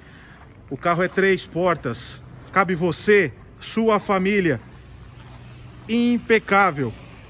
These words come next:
Manual, chave reserva, único dono.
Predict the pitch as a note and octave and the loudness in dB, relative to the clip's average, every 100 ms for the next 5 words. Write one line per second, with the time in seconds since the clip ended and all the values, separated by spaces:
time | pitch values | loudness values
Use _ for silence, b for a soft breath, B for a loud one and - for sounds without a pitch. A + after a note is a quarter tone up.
0 | - D3 F#3+ F3 F#3 E3+ A#2+ - B B | -8 0 2 4 4 4 -2 -10 B B
1 | B B - G3 F#3+ F3+ C3+ F3 F3+ C3 | B B -2 0 2 2 2 2 2 0
2 | A2 B B B - F#3+ A3 G#3+ F#3 F3 | -6 B B B -4 0 2 2 2 4
3 | F#3 D#3 | 4 2